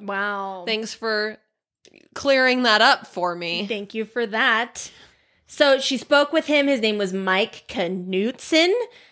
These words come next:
Speaker 1: Uh, they spoke on the phone, and, um, it's stupid. All these, it, they're stupid. <clears throat>
Speaker 2: The whole story. We're done.
Speaker 1: This whole story is
Speaker 2: <laughs>
Speaker 1: dumb. It's like she doodled in with a red ballpoint pen in her notebook while on the phone.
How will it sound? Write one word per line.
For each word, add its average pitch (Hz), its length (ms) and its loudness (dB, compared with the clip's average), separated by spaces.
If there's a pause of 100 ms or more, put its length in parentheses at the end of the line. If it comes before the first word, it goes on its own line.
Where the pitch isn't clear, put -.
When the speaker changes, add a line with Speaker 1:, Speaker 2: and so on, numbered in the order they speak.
(120)
Speaker 1:
Uh, 208 360 4
they 220 100 4
spoke 214 260 2
on 190 120 2
the 180 80 -2
phone, 214 600 4 (420)
and, 202 520 4 (100)
um, 185 520 0 (1800)
it's - 140 -18
stupid. - 380 -12 (200)
All 196 140 -12
these, 190 200 -12 (140)
it, 208 240 -10 (100)
they're 196 140 -8
stupid. - 600 -16
<clears throat> - 40 -20 (100)
Speaker 2:
The 269 340 4
whole 202 160 4
story. 170 360 0
We're 185 160 -4
done. 170 320 -8
Speaker 1:
This 214 280 2
whole 233 300 4
story 196 320 2
is 180 140 -2
Speaker 2:
<laughs> - 20 -10
Speaker 1:
dumb. 180 340 -2 (420)
It's - 120 -4
like 285 160 2
she 359 300 0
doodled 320 480 4
in 240 280 -2
with 254 200 -2
a 175 100 -4
red 302 340 2
ballpoint 285 520 2
pen 269 180 -2
in 294 120 -2
her 285 140 0
notebook 277 440 0
while 202 160 2
on 208 80 -4
the 208 40 -10
phone. 185 240 -4